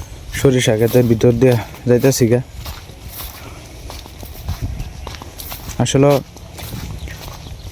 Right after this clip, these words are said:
সকালবেলা তাড়াহুড়া করিয়া ভিডিওর কাজ শেষ করি, কইরা এরপরে চিন্তা করন লাগে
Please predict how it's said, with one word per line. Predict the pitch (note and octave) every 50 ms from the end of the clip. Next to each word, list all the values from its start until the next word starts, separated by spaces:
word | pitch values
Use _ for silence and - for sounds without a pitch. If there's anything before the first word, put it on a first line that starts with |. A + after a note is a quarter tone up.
| - - - - - - - -
সকালবেলা | - D3+ D3 C#3+ C3+ B2+ C#3 C#3+ C#3+ D3 C#3+ C3+ - - - - - - - - - - - - - -
তাড়াহুড়া | C#3+ C3+ C3+ B2+ C3 C#3 C#3+ C#3 C3 C3
করিয়া | C#3 C3+ C3+ C3+ C3 B2+ - - - - - - - - - - - - - - -
ভিডিওর | B2+ C3+ C#3 C#3+ C#3+ C3 -
কাজ | C#3 C3 B2 -
শেষ | - B2+ A2+ - -
করি, | C3+ B2+ B2+ C3 B2+ - - - - - - - - - -
কইরা | - C3 B2+ B2+ B2+ C3+ E3 - - - - - - - - - - - A#2+
এরপরে | B2 A#2+ A#2+ A#2 A#2+ A#2+ A#2 - - - - - - - - - - - - - - - -
চিন্তা | - D3 C#3 C3+ C3 B2
করন | A#2+ A#2+ B2 B2+ B2
লাগে | A#2+ A#2+ B2